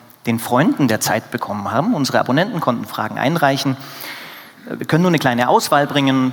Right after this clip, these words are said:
Manche der Fragen haben wir auch schon gestellt. Die erste Frage ist von Alexandra Schneider. Und die fragt, wann haben Sie eine schwerwiegende falsche berufliche Entscheidung getroffen und was haben Sie daraus gelernt?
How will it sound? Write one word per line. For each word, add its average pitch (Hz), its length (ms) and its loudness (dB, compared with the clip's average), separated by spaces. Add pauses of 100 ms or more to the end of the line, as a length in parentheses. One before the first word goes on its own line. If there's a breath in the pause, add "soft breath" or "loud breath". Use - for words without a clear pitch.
Manche 135 280 0
der 120 120 0
Fragen 110 400 -2
haben 123 120 -2
wir 117 100 2
auch 104 120 -2
schon 110 260 -6
gestellt. 165 480 0 (920)
Die 120 100 0
erste 165 260 0
Frage 147 340 -2
ist - 120 -6
von 117 180 -4
Alexandra 110 600 -2
Schneider. 120 560 -2 (240)
Und 131 160 -6
die 196 100 -2
fragt, 143 480 0
wann 185 240 0
haben 175 220 2
Sie 151 180 -2
eine 120 200 2
schwerwiegende 156 840 0
falsche 147 380 2
berufliche 135 500 0
Entscheidung 120 440 0
getroffen 120 500 -2 (260 loud breath)
und - 140 -8
was 113 180 0
haben 135 100 4
Sie 131 100 4
daraus - 320 0
gelernt? - 440 -4